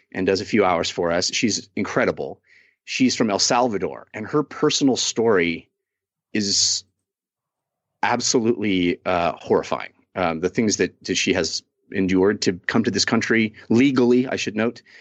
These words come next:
Uh, but, uh, she came over ahead of her daughter and husband for years and worked to make enough money to bring them over. And she's now doing that for her sister. Um, she has gone, she literally fled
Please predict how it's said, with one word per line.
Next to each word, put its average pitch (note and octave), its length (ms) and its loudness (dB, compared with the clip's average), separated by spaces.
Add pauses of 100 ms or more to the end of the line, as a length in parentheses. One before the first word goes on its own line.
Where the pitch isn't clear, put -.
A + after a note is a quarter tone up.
(220)
Uh, F2+ 300 2
but, F#2+ 540 0
uh, F2+ 260 2
she G2+ 260 -4
came G#2 280 0
over G2 500 2 (360)
ahead B2 420 2 (100)
of G2+ 160 -2
her F2+ 420 0 (260)
daughter C3 400 2 (160)
and F2 300 -6 (100)
husband D#3 560 0 (300)
for G#2+ 220 0
years C3 800 0
and G#2 220 -2
worked - 520 -2
to B2 100 -4
make A2 160 0
enough G#2+ 200 -4
money A2+ 340 2
to G2+ 400 -4
bring G#2 280 2
them A#2 180 4
over. A#2 420 4
And F2+ 280 -2 (220)
she's G#2+ 200 0
now G2 140 2
doing G2 220 2
that F2 200 -2
for - 200 -10
her F#2+ 120 -10
sister. - 540 0 (440)
Um, F2 480 -2
she - 240 2
has B2+ 180 2
gone, A#2 320 2
she C3 240 2 (200)
literally E3 680 4
fled A#2+ 840 -2